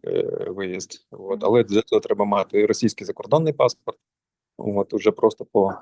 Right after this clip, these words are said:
Speaker 1: українському паспорту неможливо виїхати. Раніше можна було.
Speaker 2: А с-, е, щ-, чи підтримуєте ви зв'язок, чи комунікуєте якось з волонтерами, які ось добровільно допомагають людям виїхати з окупації? Бо, наприклад, е, ситуація у Новій Каховці така, що там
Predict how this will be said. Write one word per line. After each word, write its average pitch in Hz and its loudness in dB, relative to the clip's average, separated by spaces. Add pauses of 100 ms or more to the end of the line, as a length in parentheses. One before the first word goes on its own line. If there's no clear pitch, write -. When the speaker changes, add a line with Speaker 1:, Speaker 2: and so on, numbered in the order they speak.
Speaker 1:
українському 104 -2
паспорту - 0 (280)
неможливо 101 -10
виїхати. 95 -8 (340)
Раніше 113 4
можна 92 -6
було. - -20 (400)
Speaker 2:
А 226 -4
с-, - -10 (120)
е, 240 4
щ-, - -6
чи - -6
підтримуєте 320 0
ви 254 2
зв'язок, 240 0
чи 269 -4
комунікуєте 254 -2
якось 254 2
з 202 -8
волонтерами, 262 0
які 240 -2
ось 254 2
добровільно 240 -2
допомагають 240 -2
людям 233 0
виїхати 226 0
з 214 -2
окупації? 269 0
Бо, 226 2
наприклад, 233 0
е, 226 0
ситуація 262 0
у - 0
Новій 240 0
Каховці 247 -4
така, 330 0
що 262 -4
там 285 -2